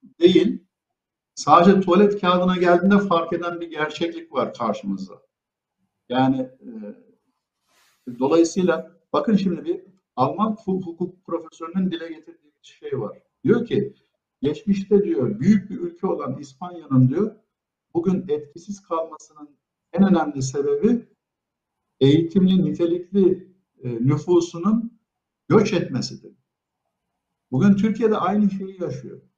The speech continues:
Aynı şeyleri yaşıyor. Yani, e, çıkanları saymaya, e, artık şey yapmaya gerek yok. İçeride bugün anket yapılsa veya, e, dense ki, "Buyurun,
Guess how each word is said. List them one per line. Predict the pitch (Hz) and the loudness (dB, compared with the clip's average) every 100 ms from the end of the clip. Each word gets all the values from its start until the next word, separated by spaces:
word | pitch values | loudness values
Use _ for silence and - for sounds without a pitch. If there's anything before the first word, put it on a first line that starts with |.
| _ _ _ | _ _ _
Aynı | - 214 254 | -2 0 0
şeyleri | 202 190 190 196 | -2 -10 -8 -8
yaşıyor. | 156 127 104 - _ _ _ _ _ | -8 -12 -20 -20 _ _ _ _ _
Yani, | 127 160 165 160 - _ _ _ 123 | 0 2 2 -2 -10 _ _ _ -10
e, | 113 101 - - _ _ _ _ | -8 -8 -12 -20 _ _ _ _
çıkanları | - 131 180 180 196 202 | -10 -6 -4 -4 -2 -4
saymaya, | 202 185 185 - 190 185 170 - _ _ _ _ _ _ _ 131 | -6 -10 -10 -10 -12 -12 -20 -20 _ _ _ _ _ _ _ -2
e, | 120 110 - - | -2 -2 -12 -12
artık | 135 - - _ | -12 -12 -18 _
şey | _ 180 | _ -6
yapmaya | 190 190 185 180 | -6 -12 -14 -8
gerek | 160 131 131 | -6 -6 -6
yok. | 202 - _ _ _ _ | -10 -12 _ _ _ _
İçeride | 131 170 165 170 226 185 | -4 2 4 6 6 6
bugün | 170 175 160 | 2 -2 -4
anket | - 151 180 180 160 | -2 -2 -2 -6 -6
yapılsa | 135 135 131 - | -8 -8 -8 -4
veya, | 143 156 160 - _ _ 127 | -2 -4 -6 -14 _ _ -20
e, | 123 - _ _ _ _ _ | -20 -20 _ _ _ _ _
dense | 131 147 - 180 | -2 0 -2 -10
ki, | 156 147 _ _ _ _ | -10 -16 _ _ _ _
"Buyurun, | 165 180 160 - | 2 2 0 -10